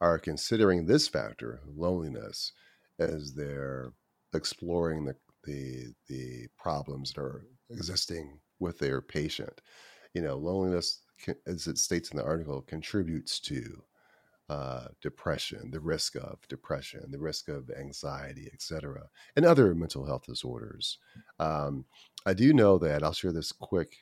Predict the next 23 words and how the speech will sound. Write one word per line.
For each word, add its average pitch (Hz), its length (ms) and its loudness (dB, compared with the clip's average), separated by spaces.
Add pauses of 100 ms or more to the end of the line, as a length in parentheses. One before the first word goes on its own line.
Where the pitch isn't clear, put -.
(160)
story, 82 480 -2
that 69 220 -2 (260)
during 104 300 2
covid, 73 400 -2
during 76 180 -6
the 67 80 -8
peak - 220 -16
of 78 100 -8
covid, - 420 -10 (520)
when 85 140 -2
you 90 180 2
and 82 100 0
I 73 500 0
and 69 100 -6
everyone 73 320 -6
else 67 300 -2
were 127 200 -4
on 135 300 -6
those, - 640 -6 (420)
um, 64 520 -8 (220)
virtual 73 880 -2 (420)
workout 76 440 0
groups, - 500 -4